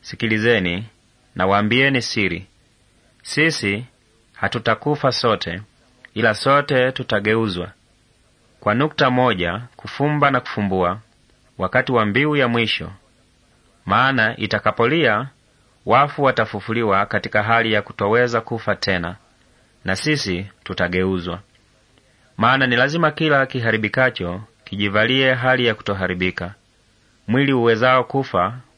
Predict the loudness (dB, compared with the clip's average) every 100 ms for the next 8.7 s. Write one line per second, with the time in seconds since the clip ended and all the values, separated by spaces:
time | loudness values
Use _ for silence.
0 | -10 -6 -2 0 2 2 2 2 0 0
1 | -2 -4 -8 -6 -8 -8 -10 -12 _ _
2 | _ _ _ _ _ _ 0 2 2 0
3 | 0 2 2 4 4 2 0 0 0 2
4 | 0 0 -2 -4 -8 _ _ _ _ -4
5 | 0 0 0 0 2 2 2 2 2 2
6 | 2 0 0 -2 0 0 0 -2 -2 -4
7 | -6 _ _ _ _ _ -4 0 0 0
8 | 0 0 -2 -4 -2 -4 -4